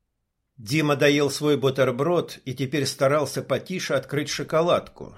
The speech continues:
что совсем не получалось, и мальчик немного злился. Справившись, наконец, с обёрткой, он откусил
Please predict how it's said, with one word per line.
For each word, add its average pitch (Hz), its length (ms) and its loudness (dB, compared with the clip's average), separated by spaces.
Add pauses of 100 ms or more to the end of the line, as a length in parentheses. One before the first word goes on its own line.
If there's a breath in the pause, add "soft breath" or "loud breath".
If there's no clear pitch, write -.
что - 200 -6
совсем 131 400 -2
не 143 100 2
получалось, 143 920 -2 (160)
и 117 100 -6
мальчик 131 480 -4
немного 135 440 0
злился. 131 600 -4 (420)
Справившись, 165 760 2
наконец, 131 460 0
с - 60 -8
обёрткой, 175 680 0
он 131 180 -2
откусил 127 720 -4